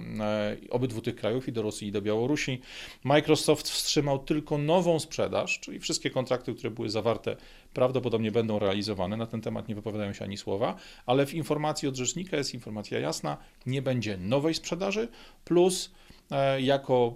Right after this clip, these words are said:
sposób po-, wspomożenia w tej sprawie Microsoft zobowiązał się do tego, że będzie pomagał stronie ukraińskiej, e, w zakresie cybersecurity, czyli tej ochrony, e, cybernetycznej przed atakami, e, atakami cybernetycznymi,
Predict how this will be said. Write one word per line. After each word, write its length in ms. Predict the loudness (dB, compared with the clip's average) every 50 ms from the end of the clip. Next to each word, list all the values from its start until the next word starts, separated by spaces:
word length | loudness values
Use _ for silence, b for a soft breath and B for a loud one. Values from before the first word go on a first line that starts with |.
| -4 -8
sposób 640 | -8 -6 -2 0 0 0 2 0 -2 -4 -6 -8
po-, 140 | -4 -2 -2
wspomożenia 580 | -2 -4 -8 -8 -4 -2 0 0 0 0 0 -2
w 40 | -2
tej 140 | -2 -4
sprawie 560 | -4 -2 0 0 2 2 2 2 4 4 2 0 0
Microsoft 460 | -2 -2 -2 -2 -4 -8 -6 -4 -4
zobowiązał 420 | -2 -2 -2 0 0 -2 -2 -2
się 80 | -6 -6
do 120 | -6 -6
tego, 240 | -4 -4 -4 -2 -2
że 100 | -2 0
będzie 300 | 0 0 0 2 0 -2
pomagał 640 | -2 -2 -2 0 0 0 0 2 2 2 2 0 -4
stronie 360 | -8 -8 -4 -2 -2 0 -2
ukraińskiej, 600 | -2 -2 -2 -2 -2 -2 -2 -4 -2 -4 -4 -4 -6 B B B B B B B -2
e, 200 | 0 0 0 0
w 100 | -2 0
zakresie 460 | 0 0 0 0 -2 -2 0 -2 -4
cybersecurity, 880 | -2 -2 -2 -2 -4 -4 -6 -6 -6 -4 -4 -4 -4 -4 -4 -4 -4
czyli 320 | -6 -6 -6 -4 -4 -4 -6
tej 320 | -6 -4 -2 -2 -2 -2
ochrony, 460 | -2 -4 -2 0 0 0 0 -2 -4 -6 B B B B B B
e, 160 | -4 -4 -4
cybernetycznej 600 | -4 -4 -2 -2 -2 -2 -2 -4 -4 -4 -4 -4
przed 180 | -4 -4 -6 -4
atakami, 500 | -6 -6 -4 -4 -4 -4 -4 -4 -6 -8 -6 -6 -4 -4
e, 180 | -2 -4 -4
atakami 360 | -6 -6 -6 -4 -4 -4 -4
cybernetycznymi, 760 | -4 -6 -6 -6 -6 -6 -6 -8 -8 -8 -6 -4 -4 -4 -4